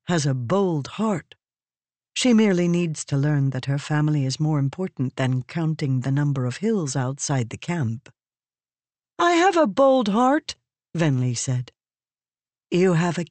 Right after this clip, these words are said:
keen and crafty mind," her mother said. "Like your mother. Do not dismiss your own talents because you envy those of another." "Envy? Her?"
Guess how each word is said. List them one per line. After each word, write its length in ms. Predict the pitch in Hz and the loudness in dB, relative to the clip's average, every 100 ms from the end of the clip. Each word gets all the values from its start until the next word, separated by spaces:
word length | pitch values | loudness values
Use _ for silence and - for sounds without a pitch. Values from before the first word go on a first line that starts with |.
| - | -2
keen 340 | 214 190 160 | 0 2 0
and 300 | 147 135 131 - | 0 0 -2 -6
crafty 560 | - 175 165 - 143 127 | -6 -2 -2 -4 -2 0
mind," 640 | 131 151 196 120 147 151 - _ _ _ _ - | 0 -2 -2 -4 -8 -14 -20 _ _ _ _ 0
her 80 | |
mother 300 | 143 127 127 | 2 2 -2
said. 340 | 117 123 113 - _ _ _ _ _ _ _ _ | -4 -4 -6 -8 _ _ _ _ _ _ _ _
"Like 360 | 143 156 156 - | 0 0 0 -2
your 160 | 156 | 0
mother. 500 | 156 160 190 143 147 - _ _ _ _ _ _ _ _ _ - | 2 0 -2 -4 -8 -10 _ _ _ _ _ _ _ _ _ -2
Do 160 | 190 | 2
not 320 | 185 185 - 165 | 4 2 0 -2
dismiss 560 | 208 - 165 160 - | -2 0 0 0 0
your 160 | 151 147 | 0 2
own 360 | 151 135 127 - | 2 2 0 -2
talents 640 | 156 143 123 131 156 - | -2 0 0 -2 -6 -10
because 360 | - 147 143 135 | -8 -2 -2 0
you 140 | 135 | 2
envy 420 | 151 165 123 131 | 2 2 0 -2
those 440 | 123 139 139 131 123 | -2 0 0 -2 -2
of 100 | 123 | -2
another." 580 | 127 131 139 123 165 - _ _ _ _ _ _ _ _ _ _ _ _ _ 226 | 0 0 0 -2 -4 -8 _ _ _ _ _ _ _ _ _ _ _ _ _ 0
"Envy? 640 | 240 240 240 302 381 - _ _ _ _ _ _ _ _ | 4 4 4 4 2 -2 _ _ _ _ _ _ _ _
Her?" 640 | 185 247 392 311 277 311 | 0 4 4 4 2 0